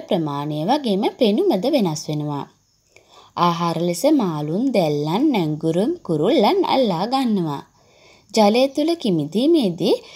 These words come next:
විශේෂ හැකියාවක් පවතිනවා. බිත්තර දමන්නේ අවට තිබෙන ගල්,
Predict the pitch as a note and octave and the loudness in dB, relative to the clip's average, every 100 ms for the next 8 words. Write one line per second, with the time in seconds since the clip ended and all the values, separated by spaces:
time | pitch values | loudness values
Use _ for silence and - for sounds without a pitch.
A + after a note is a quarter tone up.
0 | - - F3 - F3+ G#3 G#4 F#4 E4+ D4 | -20 -4 -2 0 -2 -2 -2 -2 -2 0
1 | B3 F#3 C4+ - C4 G#3+ E3+ D#3 C#3 C#3+ | 0 0 -4 -2 -2 0 -2 -2 -2 -6
2 | - _ _ _ _ _ _ - _ _ | -10 _ _ _ _ _ _ -20 _ _
3 | - G3+ F#3 E3+ D#3+ - F3+ A3 C4+ G#3+ | 0 2 2 -4 -4 -2 0 0 0 0
4 | D#5 - - - - F3 E3+ F3 F3 B3 | -2 -6 -20 -10 0 2 2 0 -2 0
5 | C#4+ D4 A#3 E3+ D#3 | 0 0 0 0 2